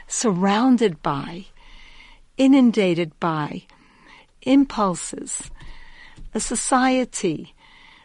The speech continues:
a value system which is anything but godly.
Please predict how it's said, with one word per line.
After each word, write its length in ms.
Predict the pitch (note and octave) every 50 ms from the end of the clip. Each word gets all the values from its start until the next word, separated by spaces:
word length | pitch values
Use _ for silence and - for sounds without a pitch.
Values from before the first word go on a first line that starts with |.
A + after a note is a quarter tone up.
| _ _ _
a 60 | A3
value 540 | G#3 G3+ B3 B3+ C4 C4 C4+ C#4 A#3 A#3 G#3+
system 540 | - - - F#3 - - - - E3 D#3+ F3
which 180 | F#3+ G3+ -
is 160 | - A#3 - - -
anything 460 | C4 C#4 C#4+ D4+ C#4+ - C#4 B3+ A#3
but 260 | G3 A#3 A#3 A3+ G3 F#3
godly. 640 | G#3 G3+ F#3 F#3 F#3 - F#3 F3+ F3 F3+ F3+ -